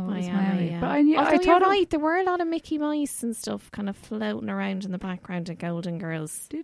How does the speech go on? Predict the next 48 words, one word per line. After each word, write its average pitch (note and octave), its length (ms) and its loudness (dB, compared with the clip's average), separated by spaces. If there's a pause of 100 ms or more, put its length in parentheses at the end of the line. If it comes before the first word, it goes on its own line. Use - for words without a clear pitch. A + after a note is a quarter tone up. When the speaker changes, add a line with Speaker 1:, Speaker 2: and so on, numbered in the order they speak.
(120)
Speaker 1:
do, D#4+ 160 -4 (100)
do, C#4+ 120 -6 (120)
do, D#4+ 260 -4
do. C#4+ 140 -2 (240)
But C#4+ 80 2
I C#4+ 220 4
just C4+ 260 -4
would C#4+ 100 0
have A#3 160 -2
associated A3+ 880 -2 (400)
old A3 320 4
American G#3 460 2
people, E3+ 460 -4 (120)
Florida. D#3+ 560 -2 (460)
Speaker 2:
Yeah, G3 600 2
yeah. F#3 280 2
Speaker 1:
Do, G3+ 80 -2
Speaker 2:
Now A3+ 340 4
Speaker 1:
do, C#4 60 0
Speaker 2:
that - 180 -6
you - 60 -2
Speaker 1:
do, C#4 80 0
Speaker 2:
say C#4+ 260 2
it, - 180 -4
Speaker 1:
do, D#4+ 80 -2
Speaker 2:
retirement D#4 580 0
Speaker 1:
do, D#4+ 80 2
do, D#4 40 0
Speaker 2:
community. C#4 460 2 (120)
Speaker 1:
do, A#3 60 -2
Speaker 2:
Yeah, F#3 340 2
Speaker 1:
do, F4 80 2
do, E4+ 60 0
Speaker 2:
yeah, F#3 220 -2
Speaker 1:
do. E4 80 0
Speaker 2:
yeah. C#4+ 560 2 (560)
Speaker 1:
Haven't C4 160 4
Speaker 2:
Um, F#3+ 80 10
Speaker 1:
watched - 260 2
it - 40 -6
in A#3 100 2
a G3+ 100 4
long A3+ 240 4
Speaker 2:
but A4+ 100 0
Speaker 1:
time. - 120 2
Speaker 2:
actually, E3+ 260 0
wasn't B4 280 -2
that - 40 -10